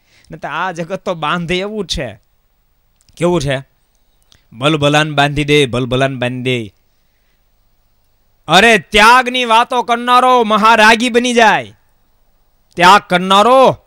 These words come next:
વિષયનો ભોગી બની જાય. આ, આ જગત તો મહાભયંકર છે, મહાભયંકર. ક્યારેક, ક્યારેક ભક્તો, આપણા મનમાં એમ થાય, માયા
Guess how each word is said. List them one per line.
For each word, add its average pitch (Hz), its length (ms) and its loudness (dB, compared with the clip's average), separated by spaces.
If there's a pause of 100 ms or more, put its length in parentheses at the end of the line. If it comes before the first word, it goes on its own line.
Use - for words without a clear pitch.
(560)
વિષયનો 220 720 2
ભોગી 190 580 0
બની 214 260 -2
જાય. 151 400 -2 (300)
આ, 107 140 -14
આ 117 140 -8
જગત 120 420 -12
તો 254 60 -8
મહાભયંકર 107 800 -12
છે, - 340 -20 (380)
મહાભયંકર. 107 840 -10 (760)
ક્યારેક, 151 280 -8
ક્યારેક 139 240 -8
ભક્તો, 127 260 -10
આપણા 127 220 -8
મનમાં 117 340 -10
એમ 117 160 -12
થાય, 113 360 -14 (240)
માયા 110 680 -8